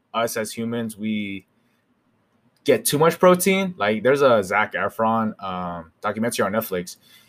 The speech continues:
It talks about how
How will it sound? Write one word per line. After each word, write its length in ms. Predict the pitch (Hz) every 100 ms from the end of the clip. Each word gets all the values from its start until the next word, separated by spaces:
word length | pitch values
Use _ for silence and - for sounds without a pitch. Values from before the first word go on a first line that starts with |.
| _ _
It 380 | 107 110 107 104 _ _ -
talks 320 | 160 185 -
about 640 | 104 104 98 95 95 90 - _ _ _ _ _
how 600 | - 120 117 110 101 95